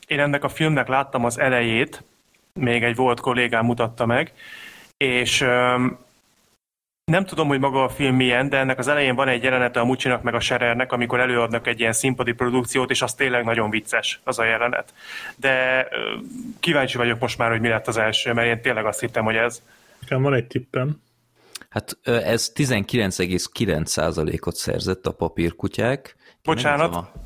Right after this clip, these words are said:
Speaker 1: én
Speaker 3: igen.
Speaker 1: korrigálom magamat, mielőtt a kommenteket írná valaki, a fejvadászok nem dán, hanem norvég. Most megnéztem, úgyhogy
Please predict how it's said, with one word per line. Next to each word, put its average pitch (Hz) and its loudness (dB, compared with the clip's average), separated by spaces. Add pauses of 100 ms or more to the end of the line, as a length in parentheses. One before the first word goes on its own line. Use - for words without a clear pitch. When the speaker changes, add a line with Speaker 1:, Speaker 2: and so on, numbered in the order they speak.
Speaker 1:
én 151 0
Speaker 3:
igen. 143 0
Speaker 1:
korrigálom 143 2
magamat, 139 2
mielőtt 127 0
a 131 -2
kommenteket 127 0
írná 127 2
valaki, 127 0
a 123 2
fejvadászok 120 0
nem 117 2
dán, 110 0 (200)
hanem 113 0
norvég. 110 0
Most - -2
megnéztem, 113 -2
úgyhogy 113 -4